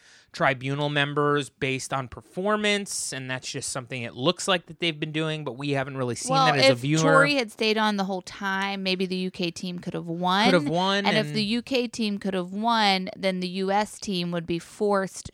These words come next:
Speaker 2: to vote in, uh, 'cause the U S team is clearly gunning for a specific person. We won't name them right now, but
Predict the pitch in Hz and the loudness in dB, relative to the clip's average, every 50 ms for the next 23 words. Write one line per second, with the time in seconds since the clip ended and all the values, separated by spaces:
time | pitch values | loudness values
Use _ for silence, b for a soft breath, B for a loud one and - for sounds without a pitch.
0 | _ - 202 185 175 180 185 175 175 180 - - 175 170 175 170 170 170 165 b | _ -4 -2 -2 0 2 4 4 4 4 2 0 2 2 2 2 0 -2 -6 b
1 | b b b b b b - - 170 170 165 175 - - 208 196 220 240 269 294 | b b b b b b -4 -2 0 2 0 0 0 -2 -2 0 0 0 2 2
2 | 277 269 - - - 214 196 185 185 - - - 190 180 180 180 175 175 170 170 | 0 -2 -2 -2 0 0 0 0 -2 -4 -4 0 2 2 4 4 2 0 0 0
3 | 175 165 165 165 170 165 165 - 180 170 165 - - - 175 - - 165 160 165 | 0 2 2 0 0 -4 -4 -4 -2 -2 -2 -2 -4 -4 -4 -2 -2 -2 -2 -2
4 | - - - 175 156 151 - - 156 156 160 165 170 170 180 175 175 - - 185 | -4 -4 -4 -6 -6 -4 -6 -6 -8 -6 -4 -4 -2 -2 0 -2 -2 -2 -4 -6
5 | 180 175 175 170 165 165 165 165 165 165 160 165 165 165 160 165 - - 175 170 | -4 -4 -2 -2 -2 -2 -2 -2 -2 -2 -2 0 2 2 2 2 0 -2 0 0
6 | 160 160 160 160 151 156 - 170 165 - | 0 0 0 -2 -6 -4 -4 -4 -4 -4